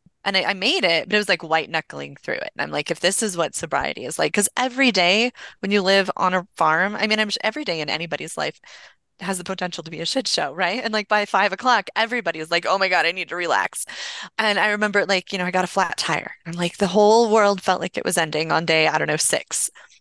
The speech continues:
I'm like, "How am I gonna calm down and relax after this?" Like, that's what y-, we did, right? We drank after flat tires and cows getting out and arguments with our kids and whatever. And I will say that two years in, when the cows get out,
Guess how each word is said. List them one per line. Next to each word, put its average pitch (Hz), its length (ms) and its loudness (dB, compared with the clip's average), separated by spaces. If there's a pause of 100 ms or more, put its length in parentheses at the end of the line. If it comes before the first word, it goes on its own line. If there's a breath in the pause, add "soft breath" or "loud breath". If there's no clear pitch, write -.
I'm 175 40 -6
like, 165 140 -2
"How 214 280 2
am 247 80 0
I 254 80 2
gonna 226 180 0
calm 202 240 0
down 185 180 0
and 180 100 -10
relax 170 420 -2
after 170 200 -4
this?" 160 220 4
Like, 208 140 0
that's 233 260 2
what 269 160 4
y-, 196 200 -8
we 196 120 0
did, 208 500 0
right? 180 240 -2
We 196 80 -6
drank 214 460 -2
after 170 400 2 (260 loud breath)
flat - 240 0
tires 160 420 -2
and 170 180 -6
cows 170 280 -2
getting 165 220 -6
out 156 260 0
and 160 160 -4
arguments 170 460 -4
with 165 140 -6
our 160 100 -2
kids 156 320 -4
and 151 180 -6 (400 loud breath)
whatever. 180 880 -2 (500 loud breath)
And 202 120 -4
I 202 80 -2
will 240 420 -2
say 175 640 -4 (180)
that 160 480 -2 (400)
two - 260 -6
years 208 300 -2
in, 156 400 -6 (720)
when 185 140 -8
the 175 60 -8
cows 185 340 -4
get 226 120 0
out, 226 320 0